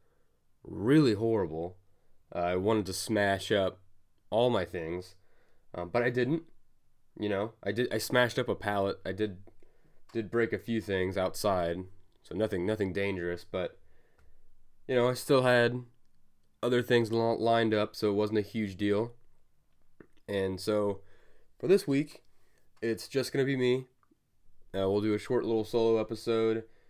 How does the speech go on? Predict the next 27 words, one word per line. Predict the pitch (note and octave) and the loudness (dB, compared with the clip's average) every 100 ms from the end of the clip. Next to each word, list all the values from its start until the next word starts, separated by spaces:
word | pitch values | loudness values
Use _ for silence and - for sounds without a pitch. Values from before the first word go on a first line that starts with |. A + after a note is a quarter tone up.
| - _ - | -20 _ -6
kind | G2 | -2
of | G2 F#2+ F#2 - _ | 0 -2 -4 -14 _
get | - G2+ | -4 -4
some | G#2+ | -2
updates | - C3 C#3+ C3+ - | -4 2 4 4 4
going, | C3 B2 B2 | 2 4 4
let | A#2 | 4
everyone | A2 A2 A2 | 2 2 2
know | A2 | 2
what's | G#2 | 2
going | - G#2 G#2 | 2 2 2
on, | G#2 G#2 G#2 - - - - - - - - - - _ | 2 0 -2 -6 -18 -20 -20 -20 -20 -20 -20 -20 -20 _
and | B2+ C3 B2+ | 0 4 4
maybe | B2+ A#2+ | 2 2
just | A2 A2 | -2 -6
talk | G2 G2+ | -8 -4
about | G2 F#2 | -2 0
a | |
few | - F#2+ | -2 -4
things. | G2 F#2+ F#2+ | 0 0 2
I | |
have | G2 | 0
a | F#2+ | -2
few | - G2 | -4 -4
topics | G2+ F2+ F#2+ - | -4 -4 -6 -2
lined | F#2+ F#2 F#2+ | -2 0 0
up. | F2+ F2+ | -2 -4